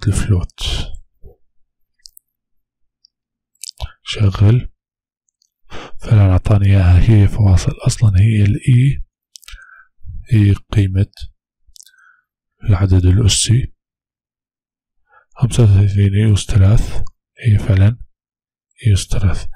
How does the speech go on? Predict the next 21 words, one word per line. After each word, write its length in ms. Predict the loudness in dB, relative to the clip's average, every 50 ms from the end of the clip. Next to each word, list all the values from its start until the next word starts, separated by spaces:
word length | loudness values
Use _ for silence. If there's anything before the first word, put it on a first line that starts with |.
| -12 -12 -10 -10 -10 -10 -12 -12 -8 -6
اثناعش 480 | -6 -4 -2 -2 0 0 -2 -2 -4 -2 0
إي 100 | 0 0
أس 160 | 0 -2 -4
أربعة، 640 | -2 -2 0 0 0 0 0 0 -2 -2 -4 _ _ _ _ _ _ _ _ _ _
اثناعش 360 | -2 0 0 0 -2 -4 -2
إي 80 | -2 -2
أس 180 | -2 -2 -2 -2
أربعة، 400 | -2 -2 -2 -4 -6 -8 -12 _ _ _ _ _ -20 -20 -20 -18 -20 -20 _ _ _ _ _ _ _ _ _ _ _ _ _ _ _ _ -4
ناقص 360 | -4 -4 -2 -4 -8 -6 -4
سبعة 160 | -2 -2 0
وثمانين 540 | 0 0 0 0 0 -2 -2 -4 -4 -6 -12 _ _ _ _ _ _ _ _ _ _ _ _ -20 -18 -12
فاصلة 760 | -10 -4 -2 0 2 2 0 -2 -2 -4 -4 -4 -4 -6 -12 -18 _ _ _ _ _
سبعة 520 | _ -10 -6 -2 0 0 2 2 0 0 -2
إي 320 | -2 0 0 2 2 2
أس 180 | 0 0 -2 -6 -4
مية 520 | -2 -2 0 0 2 2 2 0 -2 -6 -10 -18 _ _ _ _ _ _ _ _ _ _ _ _ _ _ _ _ _ _ -16 -12
أعطاني 480 | -6 -2 0 0 2 2 0 0 -2 -2 -6 -10 -18 -20 _ _ _ _ _ _ _ _ _ -10 -4 -2
إي 120 | 0 0 0
أس 200 | -2 -4 -6 -6
مية 160 | -4 -2 -2
وواحد. 480 | -2 0 0 0 -2 0 -2 -4 -4